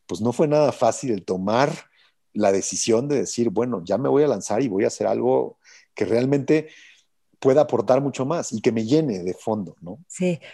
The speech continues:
Speaker 2: Bueno, y que además de tu cheque, es como el prestigio que te da,
Speaker 1: Mm.
Speaker 2: también parte de Palacio y con toda la gente y con todo el, me explico, o sea, eh, vienes de Palacio, que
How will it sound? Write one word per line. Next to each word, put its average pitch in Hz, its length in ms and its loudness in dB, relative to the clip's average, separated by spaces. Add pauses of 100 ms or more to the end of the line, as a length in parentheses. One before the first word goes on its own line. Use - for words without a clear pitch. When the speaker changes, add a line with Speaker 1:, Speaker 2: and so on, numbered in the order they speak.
(120)
Speaker 2:
Bueno, 247 260 4
y 196 80 0
que 226 100 2
además 220 420 4
de 311 120 -2
tu 269 140 0
cheque, 208 560 0
es 202 140 -4
como 220 200 0
el 190 120 -2
prestigio 214 680 -2
que 208 100 -2
te 175 180 2
da, 170 400 0 (260)
Speaker 1:
Mm. 185 200 -6 (120)
Speaker 2:
también 196 360 2
parte 214 280 0
de 196 80 2
Palacio 185 500 -2
y - 40 -20
con 190 200 -2
toda 202 160 2
la 190 120 0
gente 185 320 -6
y - 40 -8
con 180 220 -4
todo 190 160 2
el, 190 200 0 (240)
me 196 120 2
explico, 208 320 2
o 196 60 2
sea, 175 220 0 (440)
eh, 196 340 2
vienes 202 340 2
de 190 100 4
Palacio, 214 360 2
que 196 240 4